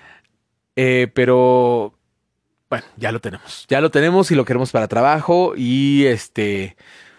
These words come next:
todo súper bien. Todo, todo súper bien. De hecho, hay cosas, porque también tengo un iPhone once. Hay cosas que me gustaron más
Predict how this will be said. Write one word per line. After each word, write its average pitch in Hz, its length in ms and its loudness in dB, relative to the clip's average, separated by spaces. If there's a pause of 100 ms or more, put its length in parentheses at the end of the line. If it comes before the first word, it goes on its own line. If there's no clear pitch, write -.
(240)
todo 156 200 2
súper 117 300 -4
bien. - 180 -10 (220)
Todo, 143 320 0
todo 127 260 0
súper 110 280 -6
bien. 95 200 -6 (160)
De 151 120 0
hecho, 196 280 0 (460)
hay 160 180 -2
cosas, 170 640 -2 (1200)
porque 143 200 -2
también 143 280 0
tengo 147 220 0
un 139 100 0
iPhone 135 300 -2
once. 143 400 -2 (400)
Hay 143 160 -2
cosas 175 260 -2
que 165 100 -4
me 135 100 0
gustaron 135 460 0
más 139 340 -6